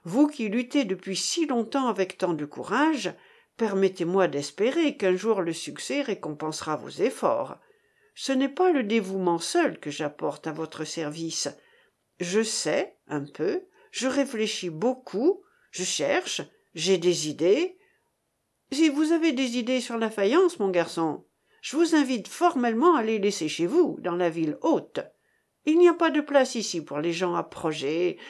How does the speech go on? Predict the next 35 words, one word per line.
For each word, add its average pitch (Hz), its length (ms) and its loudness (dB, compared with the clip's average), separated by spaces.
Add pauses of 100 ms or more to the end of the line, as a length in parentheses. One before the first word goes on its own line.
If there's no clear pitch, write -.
(140)
les 180 120 6
réformateurs, 165 1120 4
les 160 260 -4
utopistes. 170 800 -4 (720)
Ma 320 180 6
maison, 185 600 2
quoique 294 360 0
vieille, 269 540 2 (140)
est 320 200 2
encore 294 280 4
assez 254 260 0
solide. 165 520 -4 (440)
Elle 240 220 0
durera 226 520 2
plus 196 140 -6
que - 120 0
moi, 160 460 -2 (300)
plus 381 180 6
que 392 120 4
vous-même, 175 680 2 (540)
pourvu 285 520 4
qu'on 269 140 2
ne 240 80 2
s'avise 214 380 0
pas 311 180 4
de 320 80 2
la 320 100 4
réparer. 202 640 2 (460)
Au 240 120 2
premier 262 460 4
coup 285 140 0
de 294 120 2
pioche, 349 540 0
tout 359 140 8
croulerait. 349 600 2